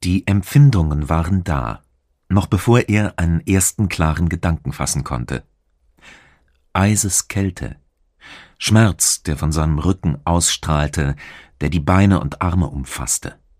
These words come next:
Dünne Luft, die ihn dazu zwang, wie ein Fisch auf dem Land nach dringend benötigtem Sauerstoff zu japsen. Perry Rhodan drehte sich zur Seite,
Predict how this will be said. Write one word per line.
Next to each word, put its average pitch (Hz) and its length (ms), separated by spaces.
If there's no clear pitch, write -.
Dünne 123 180
Luft, - 520
die 78 100
ihn 80 120
dazu 76 280
zwang, 87 460
wie 85 100
ein 82 140
Fisch - 400
auf - 100
dem 82 160
Land 80 380
nach 78 220
dringend 95 460
benötigtem 87 600
Sauerstoff 80 600
zu - 160
japsen. 69 580
Perry 117 280
Rhodan 110 360
drehte 101 320
sich 98 180
zur 98 200
Seite, 90 580